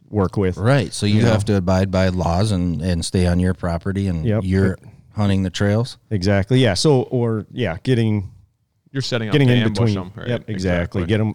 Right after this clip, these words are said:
Speaker 1: get 'em on the way.
Speaker 2: And then the second half of that, would you ever hunt bedding area?
Speaker 1: Boy, that's a, that's kind of, there's some gray area there.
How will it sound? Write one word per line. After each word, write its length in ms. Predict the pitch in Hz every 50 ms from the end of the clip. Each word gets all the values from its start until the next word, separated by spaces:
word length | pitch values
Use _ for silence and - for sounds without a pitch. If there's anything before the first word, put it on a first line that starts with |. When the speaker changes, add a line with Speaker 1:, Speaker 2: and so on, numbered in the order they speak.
| - 98
Speaker 1:
get 140 | 101 107
'em 80 | 104 101
on 120 | 98 101
the 80 | 101 95
way. 280 | 92 92 90 92 90 - _ _ _ _ _ _ _ _ _ _ _ _ _ 113
Speaker 2:
And 240 | 113 117 113 107
then 340 | 104 107 104 101 98 92 78 -
the 240 | 87 98 98 95
second 300 | - - 117 117 113 113
half 200 | 110 107 101 -
of 60 | - 98
that, 180 | 95 92 -
would 380 | - 101 101 107 107 98 101 98
you 200 | 110 104 101 - _ _ _ _
ever 460 | 113 110 107 98 101 107 110 107 101
hunt 460 | 98 - - 107 101 95 90 - - _ _ _
bedding 420 | 92 90 92 92 90 85 80 78
area? 380 | 76 73 71 71 71 69 69 - - - - - - _ _ _ _ _ _ _ _ _ _ _ _ _ _ _ _ _ _ _ _ _ _ _ _ _ _ _ _ _ _ _ _ _ _ _ _ _ _ _ _
Speaker 1:
Boy, 240 | - 95 90 87 80
that's 220 | 82 95 - -
a, 80 | 92 76 - _ _ _ _ _ _ _ _ _ _ _ _ - _ _ _ _ _ _
that's 220 | 113 110 - -
kind 180 | - 120 117 107
of, 60 | 87 78 - _ _ -
there's 220 | 107 113 98 -
some 120 | - 101
gray 240 | 95 95 92 92 92
area 320 | 90 87 85 85 85 85 82
there. 300 | 85 82 82 85 85